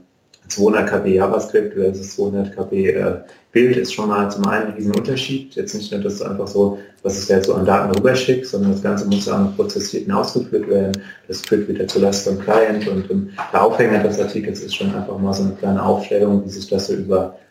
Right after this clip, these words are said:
naja, so High-End, äh, Mittelklasse-Phones und wirklich dann so Smartphones so unter hundert Euro, von denen es sicherlich auch einige da draußen gibt, die je nach meiner Zielgruppe wahrscheinlich auch irgendwie für mich relevant sind, ähm, wie die lange, wie lange die jetzt bei bestimmten Seitenaufrufen, ich glaub, das war C N N Punkt com, brauchen,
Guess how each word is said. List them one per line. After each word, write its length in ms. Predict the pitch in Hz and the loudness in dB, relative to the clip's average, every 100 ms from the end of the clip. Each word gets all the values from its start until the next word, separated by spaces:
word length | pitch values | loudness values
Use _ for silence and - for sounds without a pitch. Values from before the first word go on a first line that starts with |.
| _ | _
naja, 200 | 92 98 | -2 2
so 200 | 101 92 | 4 4
High-End, 500 | 98 107 104 104 104 | 4 4 4 2 0
äh, 300 | - 92 90 - - - | -2 -2 -2 -2 -10 -6
Mittelklasse-Phones 1000 | 107 110 98 107 107 107 - 101 101 101 | -4 -4 -2 0 2 2 4 4 4 2
und 140 | 90 90 | -2 -4
wirklich 240 | 95 98 | -4 -6
dann 180 | 95 95 | -4 2
so 240 | 95 92 92 - | 4 2 0 -6
Smartphones 540 | 101 95 - 101 98 98 | -2 0 0 0 0 0
so 80 | |
unter 240 | 104 101 98 | -2 -2 0
hundert 240 | 98 92 | 2 2
Euro, 500 | 98 117 107 113 - - - | 4 6 6 4 0 -8 -10
von 140 | 98 98 | 0 4
denen 200 | 98 101 | 4 4
es 140 | - | 0
sicherlich 420 | - - 98 - | -4 0 2 2
auch 200 | - - | -2 -2
einige 320 | - 135 95 | -2 0 2
da 160 | 95 - | 0 -2
draußen 320 | 92 90 - | -2 -2 -2
gibt, 300 | - - - | -4 -6 -6
die 200 | 95 - - - - | -4 -4 -6 -6 2
je 80 | |
nach 240 | 101 104 104 | 4 4 4
meiner 240 | 98 92 | 4 4
Zielgruppe 480 | - - - 101 101 | 0 -6 -6 -2 0
wahrscheinlich 440 | 92 - 92 92 | -2 -4 -6 -6
auch 200 | 98 - | -6 -6
irgendwie 220 | 104 98 - | -2 -2 -2
für 120 | 95 | -2
mich 240 | 98 - | -2 0
relevant 400 | 98 95 117 120 | 2 4 4 2
sind, 300 | - 107 107 - - _ 95 | 0 -2 -4 -10 -20 _ 0
ähm, 200 | 95 95 | 2 2
wie 80 | 95 | 2
die 200 | 98 101 | 0 4
lange, 500 | 104 101 98 98 - | 6 6 4 2 0
wie 60 | |
lange 220 | 95 98 101 | 2 4 4
die 140 | 98 | 4
jetzt 200 | 95 - | 2 2
bei 80 | 95 | 0
bestimmten 460 | 95 - 98 95 | 0 -2 -4 -4
Seitenaufrufen, 760 | - 101 - - 95 - 110 107 | -4 -6 -6 -6 -6 -6 -6 -6
ich 140 | - - | -10 -10
glaub, 140 | 92 | -6
das 200 | 98 - | -6 -4
war 80 | 98 | -4
C 200 | - 98 | -4 -2
N 60 | 95 | 0
N 180 | 101 | 0
Punkt 180 | 98 90 | 0 -2
com, 260 | - 101 101 | -2 -2 0
brauchen, 420 | 92 110 - | 2 4 2